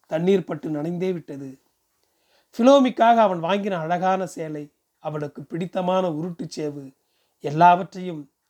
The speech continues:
கடல் எச்சிலாக்கிவிட்டது. பெரிய மாமியாவுக்கு தெரியாமல் அந்த கடற்கரையில் எதுவும் லேசாக நடந்துவிட முடியாது. அவளுக்கு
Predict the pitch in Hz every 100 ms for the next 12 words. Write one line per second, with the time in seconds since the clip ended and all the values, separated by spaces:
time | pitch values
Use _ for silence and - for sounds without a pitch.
0 | _ 151 180 170 147 190 170 143 - 135
1 | 143 131 127 _ _ _ _ _ _ _
2 | _ _ _ _ _ _ _ _ _ _
3 | _ _ _ _ _ _ _ _ _ _
4 | _ _ _ _ _ _ _ _ _ _
5 | _ _ _ _ 202 233 262 226 208 202
6 | 190 175 170 156 175 175 185 165 175 143
7 | _ _ - 160 156 147 160 196 208 180
8 | 151 143 151 160 196 208 156 _ _ _
9 | _ 160 175 180 196 185 170 160 160 156
10 | 143 139 139 139 131 131 123 _ _ _
11 | _ _ _ _ _ _ - 202 220 185